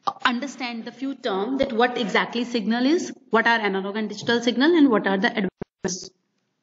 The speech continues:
In order to understand the term signal, we have to understand these two figures.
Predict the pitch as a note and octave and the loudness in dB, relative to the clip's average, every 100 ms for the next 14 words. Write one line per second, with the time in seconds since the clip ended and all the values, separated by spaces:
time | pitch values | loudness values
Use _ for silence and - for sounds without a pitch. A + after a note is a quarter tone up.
0 | _ _ _ _ _ _ _ _ _ _ | _ _ _ _ _ _ _ _ _ _
1 | _ _ - C4+ C#4 C4+ F4+ E4 C4+ C4+ | _ _ 4 6 6 4 0 0 0 -2
2 | C4+ C4 C#4 C4 A3+ A3+ A#3 C4+ G#3 G3 | -4 -6 -4 -2 0 0 0 2 2 2
3 | F#3+ F#3+ C4 - - - - _ _ A#3 | 2 2 -2 -6 -14 -20 -20 _ _ 6
4 | C4 B3 B3+ C#4 C4 C4 B3 A3+ B3 B3 | 6 4 0 -6 -6 -8 -8 -4 -4 -4
5 | - A#3+ A3+ - G3+ F3+ F3 A3+ - | -2 0 0 2 2 4 2 2 -2